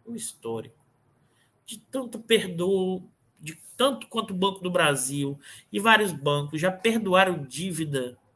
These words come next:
dívida, né, dos proprietários rurais, é impressionante. Né? Não é por acaso que esse segmento, a despeito de não ser um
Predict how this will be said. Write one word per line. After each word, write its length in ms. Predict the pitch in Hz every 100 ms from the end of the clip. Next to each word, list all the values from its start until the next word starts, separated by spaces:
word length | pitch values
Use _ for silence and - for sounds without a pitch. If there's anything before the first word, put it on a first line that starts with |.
| _
dívida, 560 | - 190 156 143 139 143 - _ _ _ _ _ _ _ _ _ _ _
né, 260 | 127 135 147 _ _ _
dos 120 | -
proprietários 760 | - 165 165 160 147 151 143 131
rurais, 480 | 131 127 139 175 262
é 80 |
impressionante. 1120 | 311 240 226 240 - 220 147 151 147 147 - - _ _ _ _ - - - _ _ _ _ _ _ _ _ _ _ _ _ _ _ _
Né? 280 | - 139 185 - - - -
Não 300 | 180 262 254
é 60 | 233
por 200 | 233 226
acaso 840 | 175 - 147 147 160 165 170 233 - - - - - - -
que 120 | -
esse 320 | 208 262 277 226
segmento, 600 | - 196 175 151 165 180
a 40 |
despeito 560 | 180 - - 220 220 202
de 180 | 175
não 220 | 202 214 175
ser 280 | - 208
um 240 | 208 170